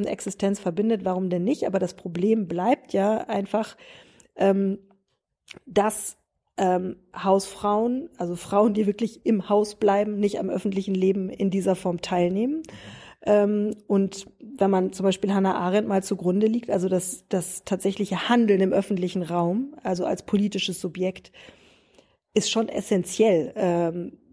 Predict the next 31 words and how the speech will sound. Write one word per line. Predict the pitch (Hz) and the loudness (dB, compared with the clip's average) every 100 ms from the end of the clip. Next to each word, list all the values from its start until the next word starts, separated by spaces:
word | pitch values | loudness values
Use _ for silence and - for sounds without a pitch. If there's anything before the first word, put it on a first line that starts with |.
| _ _ | _ _
für | - 220 202 | -4 2 2
die | - | 2
eigene | 170 185 196 | 0 0 0
Mündigkeit, | 208 220 180 - - 175 170 | 2 2 0 -2 -4 0 0
für | - 190 | -2 -4
die | 185 | -2
eigene | - 180 180 175 170 | 0 0 2 2 2
Wertigkeit | 190 196 - 185 - | 0 0 -4 -4 -2
als | 180 175 | -2 0
gesellschaftliches | 196 175 180 185 185 175 180 | 0 2 2 0 -4 -6 -4
Subjekt. | 175 160 175 196 - - - - - - | -4 0 0 0 -6 -20 -20 -20 -20 -12
Und | - 196 185 175 | 0 0 0 -2
diese | 185 175 - | 0 2 2
Aufteilung, | 254 320 - 202 180 170 175 | 4 2 0 0 2 2 0
dass | 175 - | -4 -2
der | 175 | -2
Mann | 180 202 262 220 | 2 4 4 2
in | 185 | 2
der | 180 | 2
Öffentlichkeit | 226 277 226 190 - 185 | 2 0 -2 -6 -2 -2
agiert | - 170 185 175 175 | -2 -6 0 0 0
und | 175 | -4
die | 180 | -6
Frau | - 190 190 233 247 | -8 0 4 4 4
irgendwie | - 196 185 196 | 2 -2 -4 -4
diesen, | 196 180 185 | -4 -2 -2
diesen, | 180 180 185 180 | -4 -4 -4 -4
diesen | 185 180 170 | -4 -4 -2
häuslichen | 185 240 247 196 196 | 4 4 4 -4 -4
Radius | 180 180 185 180 170 - | -2 0 2 0 -2 -2
hat, | 170 - | -6 -6